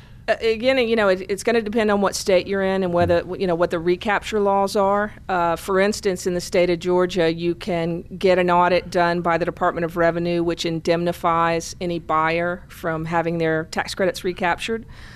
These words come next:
Speaker 1: So once you have that letter from the Department of Revenue and you use these tax credits against your income tax liability, you don't have to worry at all.
Speaker 2: And who gets that, that letter of recommendation, if you will? Is that the production company or the bro-,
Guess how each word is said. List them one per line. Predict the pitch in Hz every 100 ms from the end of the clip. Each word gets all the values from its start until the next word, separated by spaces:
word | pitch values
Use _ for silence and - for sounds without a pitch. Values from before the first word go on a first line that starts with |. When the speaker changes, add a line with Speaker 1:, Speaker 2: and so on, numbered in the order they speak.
| - -
Speaker 1:
So | - - 185
once | 190 214 -
you | 208
have | 196 180 175
that | 185 170
letter | 175 175 180
from | 180 175
the |
Department | 165 - 180 170 170
of | 160
Revenue | 180 185 170 170 170 180 -
and | 170
you | 170
use | 180 180 175 175
these | 170 165
tax | - 175 -
credits | - 170 165
against | 175 170 170
your | -
income | 175 233 180
tax | 175 151 -
liability, | 165 160 165 165 165 -
you |
don't | 180 165
have | 165
to | 175
worry | 165 165
at | 156
all. | 151 143 - -
Speaker 2:
And | 120
who | 120 143
gets | 117 113 -
that, | 98 85 -
that | 98 87
letter | 95 92 87
of | 82
recommendation, | 85 92 87 82 85 90 90
if | 80 -
you | 78
will? | 87 85
Is | 78
that | 85
the | -
production | - 80 95 - 104
company | 113 107 120 101
or |
the | 85
bro-, | 80 92